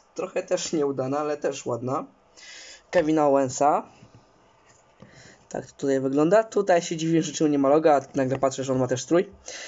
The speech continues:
<laughs> Czekaj, czy on ma st-, tam na dole strój? Czekaj. Nie, nie ma. Co mi się pomyliło? A, to tutaj. I no tak, no ładne, ale najładniejsze jest jedno.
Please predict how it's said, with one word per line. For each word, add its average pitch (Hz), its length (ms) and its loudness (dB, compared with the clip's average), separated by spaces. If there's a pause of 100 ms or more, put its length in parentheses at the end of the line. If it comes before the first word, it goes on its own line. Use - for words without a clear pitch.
(160)
<laughs> - 600 -12
Czekaj, 127 200 -2
czy 135 80 -6
on 131 80 0
ma 127 80 0
st-, - 180 -14 (100)
tam 127 140 -2
na 127 80 -2
dole 127 180 -2
strój? 302 280 0
Czekaj. 131 340 -6 (720)
Nie, 151 140 -2
nie 143 100 0
ma. 123 180 -4 (300)
Co 131 120 -8
mi 127 80 -4
się 135 120 -6
pomyliło? 123 480 -4
A, 123 180 -4
to 123 120 -12
tutaj. 123 260 -8 (1500)
I 208 220 2
no 240 120 2
tak, - 260 2
no 220 80 4
ładne, 165 380 6
ale 165 320 6
najładniejsze 170 540 2
jest 170 180 -2
jedno. 127 400 0